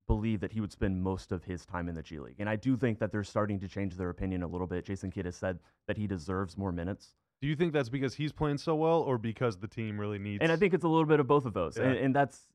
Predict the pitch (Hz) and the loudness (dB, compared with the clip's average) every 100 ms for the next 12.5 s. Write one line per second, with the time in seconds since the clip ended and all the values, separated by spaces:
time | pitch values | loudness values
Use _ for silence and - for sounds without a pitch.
0 | - 135 113 101 101 131 110 - - 107 | -6 0 2 2 0 0 0 -4 -4 -4
1 | - _ _ _ _ - 107 101 95 - | -6 _ _ _ _ 0 4 4 4 4
2 | 151 123 - 131 110 95 95 92 90 90 | 4 4 2 2 2 2 2 2 2 0
3 | 101 92 120 101 95 110 92 87 95 117 | 0 2 2 2 0 -2 -2 -2 -2 0
4 | 98 85 90 _ _ _ _ _ _ _ | 0 -2 -6 _ _ _ _ _ _ _
5 | 127 120 - 156 135 139 113 123 123 _ | -2 0 2 2 4 4 6 4 2 _
6 | _ - 104 - 110 107 104 - 104 101 | _ -2 -2 2 2 2 0 0 0 0
7 | - 95 107 101 98 95 95 95 90 85 | -2 -2 -2 0 -2 -4 -4 -4 -4 -4
8 | 92 101 127 143 _ _ _ _ _ - | -4 -2 -2 -6 _ _ _ _ _ 4
9 | 156 120 - _ _ 127 117 95 127 131 | 6 6 4 _ _ 0 2 4 4 4
10 | - 120 110 98 90 - - 95 90 - | 4 2 2 0 -2 -6 -2 0 0 -4
11 | _ _ _ _ _ - 131 - 131 123 | _ _ _ _ _ 0 0 0 0 2
12 | 139 117 92 87 95 | 2 4 2 0 -4